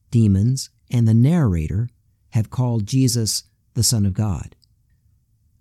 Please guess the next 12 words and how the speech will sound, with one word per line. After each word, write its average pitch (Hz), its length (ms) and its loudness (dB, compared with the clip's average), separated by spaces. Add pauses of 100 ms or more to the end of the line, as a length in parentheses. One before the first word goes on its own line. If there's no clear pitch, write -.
The 175 80 -2
title 202 500 -2
Son 185 260 0
of 123 140 -2
God, 120 540 -2 (320)
as 120 120 -2
I 139 120 0
have 123 100 0
mentioned 135 480 2
in 117 220 -2
previous 123 440 0
episodes, 104 560 -4